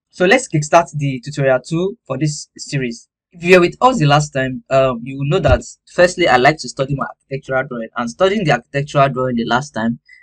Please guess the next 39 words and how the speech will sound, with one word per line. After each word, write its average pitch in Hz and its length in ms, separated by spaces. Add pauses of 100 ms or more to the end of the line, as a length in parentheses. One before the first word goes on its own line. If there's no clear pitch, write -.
(200)
we 135 140
came 190 240
to 147 140
an 123 80
understanding 139 680
that, 120 300
um, 120 180 (300)
there 151 200
is 151 80
an 156 140
increment 226 540
in 147 120
size 143 540 (120)
when 175 200
we 147 100
move 151 280
from 127 240
this 147 160
ground 139 320
floor 127 320 (320)
to 131 100
the 127 80
first 151 300
floor. 127 180
There's 123 160
an 123 240 (520)
increment 180 520
of 123 140
six 151 180
hundred 131 420
both 160 240
on 131 140
the 120 80
right 135 360 (120)
and 117 400 (140)
the 113 120
left 127 220
hand 123 160
side. 113 260